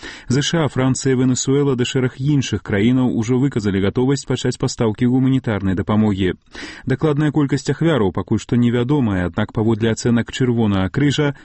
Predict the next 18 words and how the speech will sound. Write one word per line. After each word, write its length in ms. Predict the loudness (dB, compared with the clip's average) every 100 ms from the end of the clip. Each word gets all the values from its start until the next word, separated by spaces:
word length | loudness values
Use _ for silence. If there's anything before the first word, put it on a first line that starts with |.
| -10
загінулі 500 | -4 0 2 2 0
тысячы 560 | 0 -2 -2 -2 -2 0
людзей. 380 | 2 2 0 -2 -10 -20 -10 -4
Агульная 380 | 0 2 0
колькасць 360 | 0 0 -2 -4
пацярпелых 640 | -2 -2 0 0 0 0
можа 220 | 0 0
дасягнуць 520 | 0 0 0 2 0 -4 -4
трох 320 | 0 0 0
мільенаў. 600 | 0 2 2 2 0 -4 -10 -20 -20 -4
Найбольш 360 | -2 0 0 0
маштабныя 680 | 0 -2 -2 -2 0 0 0
разбурэнні 540 | 0 0 2 2 0 -2
здарыліся 560 | -2 0 0 -2 -2
ў 160 | -2 -2
сталіцы 560 | -2 -2 0 -2 -2
Гаіці 480 | 0 2 2 0 -2
Порт-о-Прэнсе. 1040 | 0 0 0 0 -2 0 2 2 0 -2